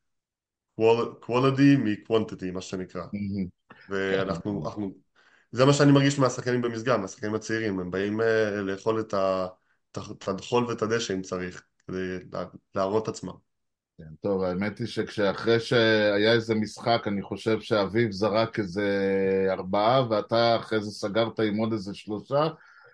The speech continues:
Speaker 2: וזה היה נראה כאילו השחקנים של הצד השני מתים, אמרו, "תן לי לנסוע שעה וחצי הביתה, רק לא", אתה יודע,
Speaker 1: <laughs>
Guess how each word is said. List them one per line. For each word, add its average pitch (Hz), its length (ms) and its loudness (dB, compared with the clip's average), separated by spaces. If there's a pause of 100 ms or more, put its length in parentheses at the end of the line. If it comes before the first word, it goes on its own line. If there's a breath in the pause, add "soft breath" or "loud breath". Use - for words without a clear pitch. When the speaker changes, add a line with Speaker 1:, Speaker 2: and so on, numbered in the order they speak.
(140 soft breath)
Speaker 2:
וזה 107 400 2
היה 131 100 6
נראה 151 300 4
כאילו 147 300 6
השחקנים 135 500 2
של 147 120 0
הצד 139 220 2
השני 135 400 2
מתים, 131 540 2
אמרו, 127 280 2
"תן 180 180 4
לי 233 100 4
לנסוע 208 380 4
שעה 185 300 4
וחצי 185 380 2
הביתה, 156 420 4
רק 131 240 0
לא", 135 600 4 (500 soft breath)
אתה 113 100 -2
יודע, 123 240 4
Speaker 1:
<laughs> 120 260 4